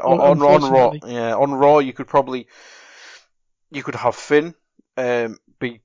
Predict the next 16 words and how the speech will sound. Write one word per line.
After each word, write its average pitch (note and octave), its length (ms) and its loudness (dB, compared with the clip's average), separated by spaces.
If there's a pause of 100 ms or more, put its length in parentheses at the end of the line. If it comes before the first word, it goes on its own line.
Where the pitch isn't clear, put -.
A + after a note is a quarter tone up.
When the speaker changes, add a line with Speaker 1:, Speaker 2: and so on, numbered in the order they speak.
(420)
Speaker 2:
propelled. A#2+ 540 -6
You C#3 80 -20
could C#3 120 -12
probably E3 220 0
have G#2+ 160 -4
Lashley A2 340 -4
be A2+ 140 -12
propelled, A2 380 -6
but - 180 -14
we, A2+ 200 -16
none G2+ 200 -10
of G2 120 -14
us G2 100 -18
want G2 260 -14
it. A2 160 -16 (180)
Um, A2 420 -10